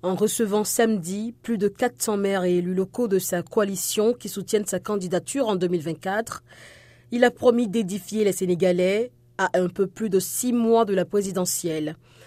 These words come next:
De son côté, l'opposant Ousmane Sonko a appelé hier ses partisans à se tenir prêts à descendre dans la rue si le président annonçait un tel projet. « Tenez vos prêts et soyez forts », a déclaré Ousmane Sonko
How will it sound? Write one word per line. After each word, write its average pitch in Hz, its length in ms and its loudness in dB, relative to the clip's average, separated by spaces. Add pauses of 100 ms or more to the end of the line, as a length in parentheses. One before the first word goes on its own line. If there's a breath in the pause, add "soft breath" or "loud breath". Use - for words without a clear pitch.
(400 loud breath)
De 180 100 2
son 180 160 -2
côté, 196 320 -2
l'opposant 190 420 0
Ousmane 180 340 -2
Sonko 214 360 2
a 208 140 8
appelé 208 360 2
hier 214 400 2
ses - 140 -2
partisans 220 600 -2
à 240 60 4
se - 120 -6
tenir 196 380 0
prêts - 340 2
à 226 80 6
descendre 220 500 0
dans 185 140 0
la 180 120 2
rue 226 360 -2 (340 loud breath)
si - 180 -8
le 185 120 2
président 202 440 2
annonçait 196 520 4
un 214 140 4
tel 190 200 -2
projet. « 156 580 -2 (840 soft breath)
Tenez 269 220 8
vos 240 160 2
prêts 247 340 2
et 220 60 8
soyez 196 340 2
forts », 175 480 0
a 170 80 -8
déclaré 175 420 -2
Ousmane 175 360 -4
Sonko 220 560 2